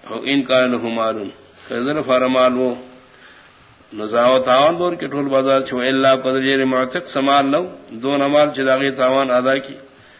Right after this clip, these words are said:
اوس تو سل عبد، به با مطالبه کیږي د سید عبد نه، مقصد دار چې عبد ته ویل شي چې ته مزدوري کوا او ګټه،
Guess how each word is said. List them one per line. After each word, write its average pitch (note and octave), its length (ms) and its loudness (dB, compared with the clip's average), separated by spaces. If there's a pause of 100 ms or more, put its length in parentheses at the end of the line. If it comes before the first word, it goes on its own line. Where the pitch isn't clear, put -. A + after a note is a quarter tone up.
(340)
اوس C#3 180 -8
تو C#3 160 -6
سل C3 180 -2
عبد، B2 320 2 (240)
به B2 240 -4
با C3+ 440 4 (160)
مطالبه B2+ 540 0
کیږي D3+ 300 -4
د C3+ 40 0
سید C#3+ 340 0
عبد D3+ 360 0
نه، D#3+ 100 -2
مقصد C#3 340 -4
دار D3+ 200 4
چې C3 140 -8 (760)
عبد D#3+ 300 -2
ته D3+ 80 -4
ویل D3 260 -2
شي B2+ 240 -6
چې A#2+ 80 -14
ته C#3+ 80 -4
مزدوري C3+ 420 -2
کوا C3 300 4
او D3+ 120 2
ګټه، C3 320 2